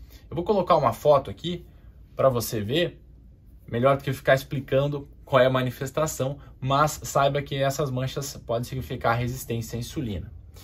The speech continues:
Número doze, muita urina.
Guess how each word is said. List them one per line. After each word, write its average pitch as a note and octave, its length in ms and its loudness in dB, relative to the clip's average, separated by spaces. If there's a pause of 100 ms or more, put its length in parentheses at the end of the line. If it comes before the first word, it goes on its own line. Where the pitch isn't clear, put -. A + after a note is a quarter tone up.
(460)
Número G3+ 520 2 (160)
doze, C3 800 0 (420)
muita G3 680 0
urina. C#3+ 560 -2